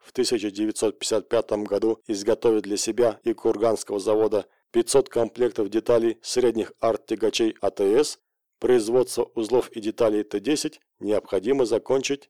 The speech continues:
не позднее первого июня сего года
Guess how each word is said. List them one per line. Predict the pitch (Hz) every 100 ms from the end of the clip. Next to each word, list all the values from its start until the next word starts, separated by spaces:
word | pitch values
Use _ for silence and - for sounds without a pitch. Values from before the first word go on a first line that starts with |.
| -
не | 98
позднее | 98 101 90 104 131 139
первого | - 123 117 107 104 113
июня | - 95 127 139 123 _
сего | - 104 98 110
года | 98 92 82